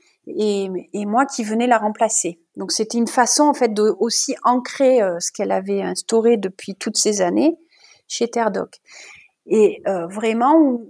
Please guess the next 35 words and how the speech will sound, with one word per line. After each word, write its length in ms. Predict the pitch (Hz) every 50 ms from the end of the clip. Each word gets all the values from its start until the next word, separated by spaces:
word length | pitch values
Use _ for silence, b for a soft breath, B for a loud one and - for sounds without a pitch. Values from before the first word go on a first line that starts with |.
| 214 208
où 880 | 220 214 208 202 196 196 190 190 185 185 185 180 180 180 180 180 _ _
c'est 240 | - - - 202
super, 440 | 190 - - - 226 - 247 262 330
c'est 180 | 330 - - 233
que 80 | -
c'est 160 | - - 208 190
devenu 360 | 214 220 214 226 226 240 277
la 140 | 285 247 202
colonne 400 | - - - 262 269 285 277 269
vertébrale 600 | 247 254 254 - - 226 214 220 226 254 277 285
de 80 | 247 240
l'entreprise. 720 | 233 240 240 - - 226 214 - - 208 190 185 180 - - -
Donc, 160 | 156 165 180
d'abord, 340 | 196 208 208 247 277 269 -
comme 160 | - 226 220
je 120 | 202 220 226
vous 80 | 233
l'ai 160 | 240 240 240
dit, 240 | 214 208 226 240 240
ça 180 | 233 - - 190
a 40 | -
permis 400 | - - 240 226 233 240 247 240
de 340 | 202 190 180 185 175 170 - _
rassembler 500 | _ 208 220 220 - 254 247 226 220 220
tous 180 | 220 - -
les 100 | 262 262
plans 200 | 262 - 269 262
d'action 340 | 247 247 247 247 - - 247
qu'on 160 | 247 - 214 202
avait 220 | 196 196 208 214
de 120 | 190 175 180 -
tous 140 | - -
les 100 | 262 269
différents 400 | 240 220 226 - - - 240 214
labels 420 | 208 202 208 190 185 196 202 202